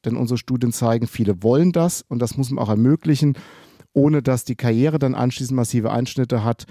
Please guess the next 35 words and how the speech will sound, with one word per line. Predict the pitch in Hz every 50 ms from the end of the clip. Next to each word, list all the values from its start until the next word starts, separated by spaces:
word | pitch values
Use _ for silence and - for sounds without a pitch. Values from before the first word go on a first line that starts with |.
| - - - - - _ _ _ _ -
Und | - 123 113 120
Mütter | 127 120 - 131 110 104
wollen | 113 120 123 123 143
auch | - 120 117 113 - - - - - - -
den | 117 113
Fuß | - - 190 185 -
im | 151 131
Arbeitsmarkt | 123 127 123 135 127 - - 127 117 117 - -
haben | 110 113 117 120 123
und | 110 113
dann | 110 110
Stück | - - - 127 -
für | - 120
Stück | 107 - - 127 127 - - - - - - - _ _
Vollzeit, | - - - 127 127 123 - - 127 120 120 117 - - - _ _ _ _ _ _ _ _ _ _ _ _ -
nahe | - 120 120 120 131 143 143 -
Teilzeit | - - 123 123 131 123 - - - 123 120 123 123 - - _ -
bis | 139 127
später | - - - 131 123 127
wieder | 117 120 120 113 -
Vollzeit | - - 120 123 - - 127 117 -
zu | - 120
gehen. | 104 - 113 110 117 117 117 - - - - - - _ _ _ _ _ _ _ -
Da | - 131 143
muss | 156 160 135
sich | 135 -
einfach | - 135 135 - 135 127 -
viel | - - - 175 185
mehr | 165 143 139 139 135 135 135 135 - -
an | - 123 123
die | 120 123 120 113
Bedürfnisse | - 127 113 127 127 127 131
der | 127 117
Familien | - 123 120 123 120 113 107 107
anpassen. | - - 156 185 - 151 110 104 101 - 175 175 185